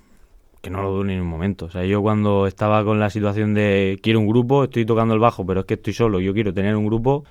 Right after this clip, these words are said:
no dudes. O sea, busca, tendrás un amigo que seguramente quiera tocar la guitarra, tendrás un conocido que, que quiera tocar la batería. Yo a Bellido en ese momento no tenía una relación espe-, súper grande con él,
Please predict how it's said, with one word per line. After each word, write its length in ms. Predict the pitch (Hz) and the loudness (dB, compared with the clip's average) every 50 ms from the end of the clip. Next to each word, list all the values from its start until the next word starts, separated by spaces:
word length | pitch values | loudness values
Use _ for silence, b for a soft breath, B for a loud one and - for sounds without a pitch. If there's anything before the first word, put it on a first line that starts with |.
| b b b b b b b b - _ - | b b b b b b b b -18 _ -2
no 140 | 101 107 107 | 2 2 4
dudes. 360 | 104 110 120 107 90 85 - | 4 4 2 2 0 -4 -8
O 60 | - | -10
sea, 140 | - - 85 | -8 -6 -6
busca, 720 | 85 82 92 110 117 - - - 127 120 123 123 123 123 | -4 0 0 0 0 2 2 4 4 6 6 6 6 4
tendrás 320 | 104 110 104 107 110 113 107 | 4 0 0 0 0 0 0
un 100 | 135 127 | 0 0
amigo 320 | 120 120 123 127 127 123 | 0 2 2 2 2 2
que 80 | 110 110 | 2 0
seguramente 520 | 104 113 113 113 113 110 113 110 98 107 | 0 0 0 0 0 0 -2 -2 -2 -2
quiera 200 | 95 110 107 104 | 0 0 0 0
tocar 220 | 95 104 101 104 | 0 0 0 0
la 140 | 101 101 98 | 2 2 2
guitarra, 480 | 95 95 85 80 107 110 110 110 117 110 | 0 0 0 2 2 2 4 4 2 2
tendrás 300 | 101 104 104 98 110 117 | 2 0 0 0 0 -2
un 100 | 123 113 | -2 -2
conocido 440 | 120 120 117 107 - 113 110 110 104 | 0 -2 -2 0 0 0 2 2 2
que, 320 | 98 104 101 98 98 95 B B B B B B B B B - | 2 0 0 0 -2 -4 B B B B B B B B B -6
que 160 | - 110 95 | -4 -4 0
quiera 260 | 98 113 110 117 113 | 2 2 2 4 2
tocar 220 | 101 107 101 117 | 2 2 2 2
la 120 | 107 110 107 | 2 2 2
batería. 560 | 104 104 92 101 92 101 107 117 120 120 117 | 2 2 0 0 0 0 2 4 4 4 4
Yo 160 | 107 98 107 | 4 4 4
a 40 | 113 | 4
Bellido 480 | 117 117 107 113 113 127 135 139 135 - - | 4 4 2 2 2 2 2 2 0 -2 -4
en 80 | 101 | -6
ese 140 | 98 95 - | -4 -2 -2
momento 400 | 107 110 110 110 113 113 - 135 | 0 0 0 0 0 0 0 0
no 180 | 139 139 139 131 | 2 2 0 0
tenía 220 | 120 117 117 113 | 0 0 0 0
una 120 | 110 107 104 | 0 0 0
relación 420 | 98 95 95 90 - - 104 98 | 0 0 -2 -2 -4 -4 -4 -4
espe-, 220 | 95 - - - - - - - - - _ _ _ - - 101 - | -4 -6 -8 -12 -12 -12 -16 -20 -20 -20 _ _ _ -18 -18 -18 -12
súper 280 | - 107 92 95 92 87 | -10 -6 -4 -2 -2 -2
grande 280 | 85 95 104 104 101 | -2 -2 -2 -2 -2
con 140 | 92 92 92 | -2 -2 0
él, 240 | 95 120 135 123 - | 0 0 0 0 -2